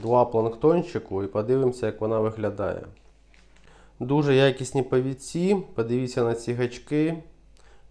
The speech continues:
Перший раз бачу, щоб такі ставили гачки на товстолоба.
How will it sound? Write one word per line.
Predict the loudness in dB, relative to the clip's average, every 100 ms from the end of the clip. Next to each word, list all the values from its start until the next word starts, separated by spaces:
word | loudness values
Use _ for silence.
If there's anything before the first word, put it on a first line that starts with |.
| -4
Перший | -2 -2 0 4
раз | 4 2
бачу, | 0 -2 -2 -8
щоб | -4 -6
такі | -4 -6 -6 -12 -8 -8
ставили | -8 -4 0 2 2 0 0 -2
гачки | -4 -6 -14 -8 -4
на | -2 -4
товстолоба. | -2 -4 -6 -4 -2 2 2 2 -2